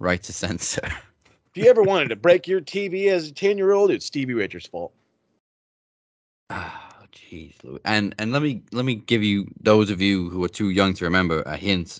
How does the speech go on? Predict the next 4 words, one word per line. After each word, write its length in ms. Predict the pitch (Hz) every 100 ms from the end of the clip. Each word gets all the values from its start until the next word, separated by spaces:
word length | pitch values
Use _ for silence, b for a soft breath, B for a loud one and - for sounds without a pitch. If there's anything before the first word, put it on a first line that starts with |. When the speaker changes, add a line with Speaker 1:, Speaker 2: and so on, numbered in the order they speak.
| -
Speaker 1:
of 400 | 87 85 82 78
what 240 | 80 95
that 240 | - 87 - _ _ _ _ _ _ _ _ _ -
noise, 760 | 113 135 127 95 87 - -